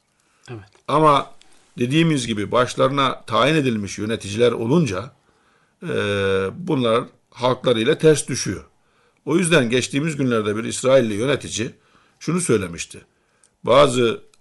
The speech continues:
Speaker 2: Arap ülkelerinin yöneticileriyle problemimiz yok. Ancak halklarını ikna edemiyoruz.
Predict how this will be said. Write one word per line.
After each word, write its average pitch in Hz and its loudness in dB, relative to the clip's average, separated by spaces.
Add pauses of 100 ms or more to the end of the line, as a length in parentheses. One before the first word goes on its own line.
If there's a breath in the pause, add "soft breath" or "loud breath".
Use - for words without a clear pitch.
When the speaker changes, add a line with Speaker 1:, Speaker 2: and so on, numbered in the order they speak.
(100)
Speaker 2:
Arap 117 0
ülkelerinin 104 -2
yöneticileriyle 110 -2
problemimiz 110 -2
yok. 185 0 (400)
Ancak 131 0
halklarını 131 2
ikna 135 0
edemiyoruz. 113 0